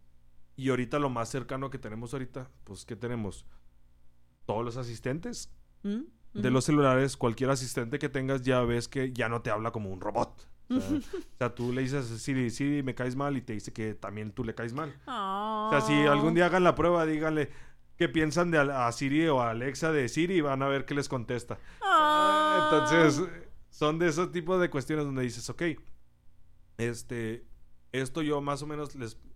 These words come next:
Speaker 1: les platico un poquito más". Este, me tocó, si quiero ver como beneficio o lo que sea,
Speaker 2: Ujú.
Speaker 1: de que me tocó ver cuando crecían estas empresas. No quiere decir que tengo cien años aquí, pero,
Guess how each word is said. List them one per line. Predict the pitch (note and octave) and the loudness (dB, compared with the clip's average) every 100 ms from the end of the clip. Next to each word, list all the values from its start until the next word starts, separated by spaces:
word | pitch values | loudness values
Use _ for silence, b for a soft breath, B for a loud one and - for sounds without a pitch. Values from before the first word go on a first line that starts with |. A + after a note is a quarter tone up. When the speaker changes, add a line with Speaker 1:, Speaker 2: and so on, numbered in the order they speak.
| - - | -18 -14
Speaker 1:
les | - C#3 | -8 -6
platico | - C3+ C#3 | -6 -8 -6
un | D#3+ | -6
poquito | D#3 C#3+ D#3 | -6 -4 -4
más". | D3 C#3+ - b b b b - | -2 -4 -8 b b b b -16
Este, | - B2 A#2 B2+ A#2+ A2+ G2+ - - | -8 -8 -8 -10 -10 -10 -12 -16 -18
me | - A2+ | -12 -10
tocó, | G#2+ F#2+ A2+ B2 C#3+ D3 | -10 -10 -2 0 2 -2
si | C3+ A#2+ G#2 | -4 -8 -8
quiero | - A2 | -10 -8
ver | A#2 A#2 A2+ - | -8 -8 -10 -14
como | - A#2+ G#2 F2+ E2+ - - - - - - - | -12 -12 -10 -12 -14 -18 -20 -20 -20 -20 -20 -14
beneficio | G2+ F2+ G#2 - - A#2+ | -14 -14 -14 -14 -10 -10
o | |
lo | A2 F#2+ | -10 -12
que | - | -12
sea, | G#2+ A#2+ C#3+ - | -8 -6 -8 -10
Speaker 2:
Ujú. | G#3 G3 F#3+ F#3+ F#3 - - | -8 -6 -6 -8 -12 -16 -2
Speaker 1:
de | C#3 | 0
que | D3+ | 2
me | C#3 | 2
tocó | C3 A#2+ C#3 C#3+ | 0 2 2 4
ver | D#3 D#3 | 4 2
cuando | D3+ E3 E3 E3 - | 2 2 2 0 -2
crecían | B2 - B2 | -6 -6 -6
estas | B2+ B2+ | -6 -8
empresas. | C3+ C3 D3+ C#3 B2 - | -8 -6 -8 -8 -10 -12
No | G#2 F#2 | -12 -12
quiere | G#2+ | -10
decir | G2+ A2+ | -10 -10
que | A2 | -10
tengo | G#2+ A2 A2+ | -8 -4 -4
cien | G#2+ A2+ | -4 -6
años | G#2 A2+ A#2 | -6 -6 -6
aquí, | A2 - C#3 | -6 -6 -4
pero, | A#2 G#2+ G#2 | -4 -4 -4